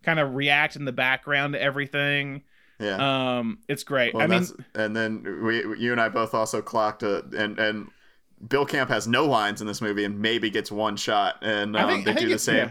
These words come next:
Speaker 1: he has one, I think it's one line. It's very, it's
Speaker 2: Oh,
Speaker 1: very
Speaker 2: okay.
Speaker 1: brief. Yeah, yeah, yeah.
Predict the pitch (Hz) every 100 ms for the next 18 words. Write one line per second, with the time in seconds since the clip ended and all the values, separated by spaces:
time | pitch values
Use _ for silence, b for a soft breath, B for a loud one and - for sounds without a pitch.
0 | - 147 156 165 175 160 190 349 254 151
1 | 147 143 127 104 92 127 - 180 190 160
2 | - 113 117 160 - 113 110 117 127 120
3 | 101